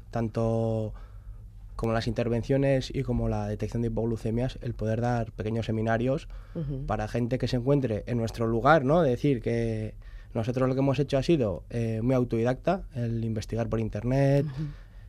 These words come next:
Speaker 1: en el extranjero cómo trabajan y todo, y un poquito que tengan a, al alcance, un poquito más cercano, porque por nuestros alrededores de esto no conocemos nada. Ha sido todo buscar por internet, vídeos,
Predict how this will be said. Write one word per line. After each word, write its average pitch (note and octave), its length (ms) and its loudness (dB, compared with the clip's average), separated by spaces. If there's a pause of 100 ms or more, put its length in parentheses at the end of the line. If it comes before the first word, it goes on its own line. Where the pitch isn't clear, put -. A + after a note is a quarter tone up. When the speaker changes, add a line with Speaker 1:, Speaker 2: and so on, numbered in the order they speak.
Speaker 1:
en A#2 220 0
el A2+ 120 2
extranjero A2+ 520 -2
cómo A2 200 2
trabajan A#2+ 480 2
y A2+ 80 0
todo, D3+ 480 2
y A2 220 -8
un A#2+ 120 -4
poquito A#2+ 340 -2
que A#2 100 -2
tengan A#2+ 300 -2
a, A2 480 -2
al A2+ 200 -6
alcance, B2 600 -2 (480)
un A2+ 80 -2
poquito A2 320 -4
más G#2+ 160 -6
cercano, G#2+ 500 -4
porque G2+ 420 -6
por G2+ 720 -6
nuestros G#2+ 340 -4
alrededores A2+ 560 0
de B2 60 0
esto A#2 200 -4
no A#2 80 -2
conocemos B2 540 0
nada. B2+ 340 0 (460)
Ha A2 80 -4
sido B2+ 220 0
todo B2+ 160 4
buscar A#2+ 320 0
por B2 140 4
internet, C3 800 4
vídeos, D#3+ 840 6